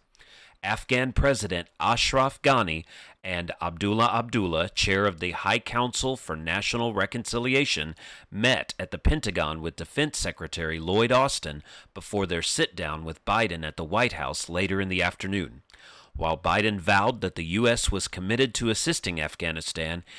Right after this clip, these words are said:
he also insisted that it was time for the American military to step back. In political news,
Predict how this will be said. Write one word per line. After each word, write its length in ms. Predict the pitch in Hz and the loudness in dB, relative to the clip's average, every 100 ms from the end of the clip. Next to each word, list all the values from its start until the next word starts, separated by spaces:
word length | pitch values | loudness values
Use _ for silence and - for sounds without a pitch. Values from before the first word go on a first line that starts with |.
| - - | -20 -4
he 160 | 104 | 4
also 400 | 110 135 - 160 | 4 4 2 0
insisted 640 | 151 147 - 160 - 87 | 0 0 0 -2 -2 -4
that 100 | 80 | -4
it 80 | 82 | -4
was 160 | 78 - | -4 -6
time 380 | - 127 117 85 | 0 2 2 0
for 160 | 87 | -8
the 100 | 78 | -6
American 500 | 80 82 107 120 123 | -6 0 0 0 0
military 520 | 131 147 - 82 76 | 2 2 0 -4 -6
to 120 | 78 80 | -6 -8
step 360 | - 95 87 | -4 -4 -2
back. 400 | - 80 57 - _ _ _ _ _ _ _ _ | 0 0 -2 -12 _ _ _ _ _ _ _ _
In 160 | - 98 | -12 -2
political 540 | - 92 139 139 - | 2 4 4 4 0
news, 400 | 85 82 95 - | 0 0 0 -2